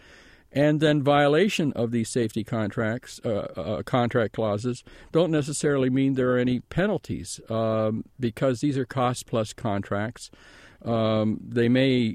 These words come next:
uh, reduce their bonuses, uh, but there really are no, no serious consequences if you compare this to the rest of the world, uh, in the United States in terms of the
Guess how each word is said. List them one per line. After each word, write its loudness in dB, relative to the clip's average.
uh, -2
reduce 2
their 0
bonuses, 0
uh, 0
but 0
there 0
really 4
are 2
no, 2
no 2
serious 2
consequences -4
if -6
you 0
compare 0
this -4
to 0
the -2
rest 0
of -4
the -2
world, 0
uh, 0
in 0
the 2
United 0
States 0
in -8
terms -4
of -2
the -4